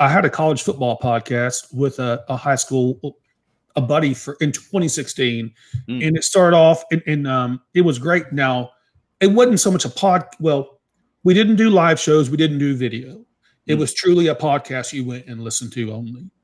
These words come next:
Speaker 2: Mm.
Speaker 1: And I can remember we did one year, and, uh, w-, w-, we ended up quit-, not quitting, stopping. Um, he had, uh, um, stuff come up with his family. He had some deaths in his family, and somehow the ti-,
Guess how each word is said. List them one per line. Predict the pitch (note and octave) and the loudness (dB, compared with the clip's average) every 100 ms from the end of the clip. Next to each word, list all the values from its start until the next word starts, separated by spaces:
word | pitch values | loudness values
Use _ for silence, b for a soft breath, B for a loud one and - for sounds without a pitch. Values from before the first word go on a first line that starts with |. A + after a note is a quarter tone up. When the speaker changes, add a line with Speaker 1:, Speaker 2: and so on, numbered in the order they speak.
| - - b b | -20 -20 b b
Speaker 2:
Mm. | F#3+ - | -16 -6
Speaker 1:
And | D#3+ D3 | -2 0
I | D3 | 0
can | D#3+ F3 | 0 -2
remember | D3 D#3 E3+ D#3+ D3 D3+ D#3 _ _ E3 | -2 -2 0 0 0 -4 -8 _ _ 0
we | E3 F3 | 2 2
did | D#3+ C3 | 2 2
one | D3 E3+ | 0 2
year, | D#3 D#3 D3+ D#3 D#3 _ _ - | 2 2 2 0 -4 _ _ -8
and, | D3+ C#3+ C3 C3 | -4 -2 -2 0
uh, | C3 B2 A#2+ A#2 - _ _ _ _ | 0 2 0 -2 -6 _ _ _ _
w-, | F#3+ G3+ | -10 -10
w-, | G3 - | -10 -10
we | D#3 D3+ | -4 0
ended | D3+ C#3 | 2 0
up | - | -4
quit-, | - D#3+ D#3 D3 _ - _ - | -4 4 4 2 _ -20 _ -2
not | F3 - | -2 -2
quitting, | - D#3 C#3+ C3 - _ _ _ | -4 0 2 0 -4 _ _ _
stopping. | - - D#3 D3+ D#3 D3 C#3+ | -2 4 4 4 0 -2 -4
Um, | C#3+ B2+ B2 A#2 _ _ _ - | -4 -2 -2 -6 _ _ _ -4
he | E3+ | -2
had, | C#3 D3+ D3 C#3 | 2 4 4 4
uh, | B2 A#2+ A#2+ - _ _ _ - - _ _ _ - | 2 2 0 -6 _ _ _ -20 -20 _ _ _ -8
um, | C3+ B2 B2+ | -6 -4 -4
stuff | - D#3+ - | 0 0 0
come | D3+ | -2
up | |
with | C3+ | -2
his | A#2+ | -4
family. | - D#3 D3 | -2 0 0
He | C3 | 0
had | D3+ | 0
some | B2+ | -2
deaths | C3 C#3 | -4 -4
in | C3+ | -4
his | - | -2
family, | D#3+ D3 D3 - B | 0 0 -2 -6 B
and | D#3 | -2
somehow | D3+ G#3+ F3+ F3+ E3 | 0 2 2 2 2
the | C#3 | -2
ti-, | - | -8